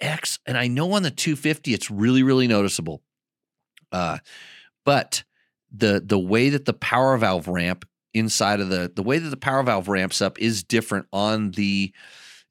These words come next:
X versus the, the normal Y Z two fifty. I don't know if that's the same on the Y Z one twenty-five. I think there's a longer muffler and some other stuff, but I think the Y Z one twenty-five, you're still gonna be running it pretty hard and wide open. I do remember I liked it, and I,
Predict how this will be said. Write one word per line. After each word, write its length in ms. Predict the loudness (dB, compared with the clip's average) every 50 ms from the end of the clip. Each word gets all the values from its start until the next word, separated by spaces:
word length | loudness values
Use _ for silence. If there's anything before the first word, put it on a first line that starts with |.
| _ _ -4
X 360 | -2 -2 -2 -2 -4 -6 -6
versus 500 | -4 -2 -2 -2 -2 -2 -2 -4 -4 -2
the, 280 | 0 0 2 2 0 -2 -2
the 100 | -2 0
normal 360 | 0 2 2 2 2 2 2
Y 180 | 2 0 0
Z 160 | 0 -2 -4 -6
two 160 | -6 -8 -6
fifty. 280 | -6 -8 -8 -6 -6
I 100 | -4 -4
don't 300 | -4 -2 0 0 0 0
know 120 | 0 -2 -2
if 80 | -2
that's 240 | -2 -2 -2 -2 -2
the 60 | -4
same 240 | -4 -2 -2 -2 -2
on 80 | -2 -2
the 40 | -2
Y 200 | 0 0 0 0
Z 120 | 0 -2
one 140 | -2 -4 -4
twenty-five. 480 | -4 -4 -6 -4 -2 -2 0 0 0
I 60 | 0 -2
think 200 | -2 -2 -2 -2
there's 160 | -2 -2 -2
a 40 | -2
longer 420 | -2 0 0 0 0 0 0 -2
muffler 420 | 0 0 -2 -2 -2 -2 -2 -2
and 100 | -2 -2
some 140 | -4 -4 -2
other 160 | -2 -2 -2
stuff, 460 | -2 0 -2 -2 -2 -4 -14 -18 -10 -4 0
but 200 | 0 0 0 _ _ _ _ _ _ -4
I 80 | -2
think 220 | 0 0 0 0 2
the 60 | 2
Y 160 | 2 2 2
Z 120 | 2 0 0
one 140 | -2 -2
twenty-five, 380 | -2 -2 -2 -2 -2 -2 -2 -2
you're 100 | -2 -2
still 200 | -2 0 0 0
gonna 140 | 0 2 2
be 120 | 2 2
running 320 | 2 2 2 2 2 0 0
it 140 | -2 -4
pretty 380 | -4 -4 -2 -2 -2 -2 -4 -8 -12 -6
hard 260 | -2 0 2 2 0
and 120 | -2 -2 -2
wide 200 | -2 0 0 2
open. 360 | 0 0 0 0 -2 -2 -4 -8 -16 -20 -20 -20 -20 -10 _
I 80 | -4 -2
do 180 | 2 2 4
remember 340 | 4 4 4 4 4 4 4
I 100 | 2 2
liked 360 | 2 2 2 2 0 0 -2
it, 140 | -4 -4 -4 -2
and 80 | -4 -2
I, 120 | -2 -2